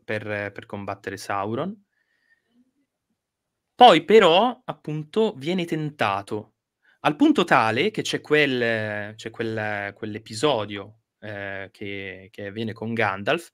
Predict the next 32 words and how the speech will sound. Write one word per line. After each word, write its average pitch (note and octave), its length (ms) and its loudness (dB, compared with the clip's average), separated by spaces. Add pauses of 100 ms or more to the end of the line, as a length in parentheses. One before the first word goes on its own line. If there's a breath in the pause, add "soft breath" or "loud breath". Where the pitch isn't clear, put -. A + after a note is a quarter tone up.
(840 loud breath)
dove F3 240 6
Gandalf, A3+ 920 4
ci - 160 -12
dice A2 260 -8
Tolkien, C3+ 540 0
nota E3 760 2
che B2+ 200 -6
appunto, A2+ 840 -6
eh, G#2 600 -6
qu-, - 140 -20
quando G#2+ 240 -12
appunto, A2 480 -12 (120)
mm, G2 320 -18 (180)
eh, G2 440 -14
Saruman A2+ 520 -2
rivela A#2 640 4
a - 100 -18
tutti A2+ 280 -16
gli G#2 60 -4
effetti, A#2 600 -4 (640 loud breath)
eh, G2+ 120 -10
che - 120 -10
lui C3 160 0
sta - 160 0
dalla G#2+ 180 2
parte A2+ 300 0
di G2+ 100 -12
Sauron, G#2 720 4
che - 140 -12
il, G2+ 280 -6
che A2 120 -8
il, G#2 440 -6